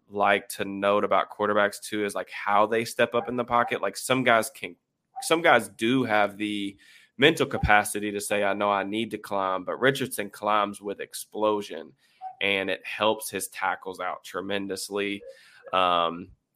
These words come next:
there are a lot of instances where I felt like he did a really good job, um, where he would climb or, you know, maneuver around defenders, but still keep his eyes up, um,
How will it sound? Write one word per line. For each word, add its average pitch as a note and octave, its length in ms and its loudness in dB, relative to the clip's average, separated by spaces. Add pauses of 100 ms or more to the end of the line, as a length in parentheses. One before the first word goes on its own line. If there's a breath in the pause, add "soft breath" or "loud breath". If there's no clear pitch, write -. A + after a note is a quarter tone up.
(320)
there G2+ 440 2
are F#2 720 0
a G2+ 120 -2
lot A2 340 10
of A2 100 4
instances A2+ 520 -2
where G#2 100 4
I G2 60 4
felt G2+ 180 0
like G2 140 0
he G2+ 80 -6
did G2+ 100 -2
a F#2 60 -2
really G#2 400 0
good A2 200 2
job, G#2+ 560 4 (380 soft breath)
um, F2+ 240 0
where F#2+ 160 -2
he G#2 140 -6
would F#2+ 180 -8
climb G#2+ 500 4
or, G2 180 -2 (180)
you G2+ 140 -10
know, F#2+ 100 -4
maneuver G#2+ 480 0
around G#2 300 2
defenders, G#2+ 440 -2
but G#2+ 140 -8
still G#2 220 -4
keep G#2 220 -8
his G2 140 -12
eyes G2 340 0
up, G2+ 400 0
um, F#2 380 -8